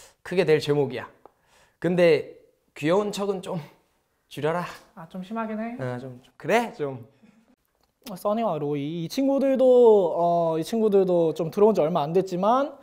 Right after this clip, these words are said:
Speaker 2: 특히나 써니 같은 경우는 원래도 알고 있었지만은 <laughs> 이렇게까지 끼쟁이였다고 <laughs> 싶을 정도로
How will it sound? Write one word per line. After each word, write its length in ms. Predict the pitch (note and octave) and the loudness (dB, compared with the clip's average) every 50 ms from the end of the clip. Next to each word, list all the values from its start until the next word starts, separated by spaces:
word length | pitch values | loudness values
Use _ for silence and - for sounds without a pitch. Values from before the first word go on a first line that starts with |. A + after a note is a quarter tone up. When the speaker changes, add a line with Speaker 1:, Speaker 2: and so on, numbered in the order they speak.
| - _ _ _ _ _ | -20 _ _ _ _ _
Speaker 2:
특히나 200 | - - C#4 B3 | -8 -4 -2 0
써니 260 | B3 D#4+ F#4 G#4 G#4+ | 2 2 2 4 2
같은 840 | G#4 F#4+ F#4+ D#4+ E4+ D#4+ D4 C#4 B3+ A#3 G#3 F#3+ F3+ E3+ D#3+ D#3+ | 0 0 0 0 0 2 2 2 0 0 -2 -4 -6 -8 -8 -6
경우는 560 | D#3+ F3+ F#3+ F#3+ G3 G3 F#3+ F#3 F3 E3 D3+ | -4 -4 -4 -4 -4 -6 -6 -6 -8 -8 -8
원래도 340 | C#3+ C#3 F3 A#3+ D4 C#4 C4 | -4 -2 2 2 2 4 4
알고 220 | F3 F3 G#3+ A#3+ G#3 | 2 2 2 2 0
있었지만은 920 | - - A3+ G#3+ A3 G3+ F3+ F3 D#3 D#3 D#3+ D#3+ D#3+ D#3+ C#3+ B2+ A#2+ A#2+ - - E3 _ _ _ _ _ _ - | 0 0 -4 -4 -4 -6 -8 -8 -10 -10 -12 -14 -14 -14 -14 -14 -16 -18 -20 -20 -20 _ _ _ _ _ _ -14
<laughs> 1400 | - C#3 - - - - - C4 - - - _ _ _ _ _ _ _ - - - - - D5 C#5 - _ - | -12 -12 -12 -12 -14 -12 -12 -12 -12 -14 -20 _ _ _ _ _ _ _ -12 -12 -10 -10 -10 -12 -14 -14 _ -8
이렇게까지 640 | G#3 C4 - - E4+ - - - C#4 A#3 G#3+ G#3+ G#3 | -6 -6 -4 -4 -6 -4 0 2 2 2 2 -2 -4
끼쟁이였다고 880 | - E4+ F4+ - G#4+ G4 D#4+ B3 A3+ - F#3 F3 F3 A#3+ A4 C5+ C#5+ | -4 -6 -6 -6 -4 -2 0 0 0 0 -2 0 0 0 -2 -2 -4
<laughs> 40 | - | -4
싶을 280 | - A#3 G3+ - B3+ | -4 -4 0 0 0
정도로 680 | A#3+ - - A#3 A3+ G3 G3+ G3+ A3 A#3 A3 E3+ C#3+ C#3 | 0 0 -4 -6 -4 -2 -2 -2 -2 -2 -2 -2 -4 -8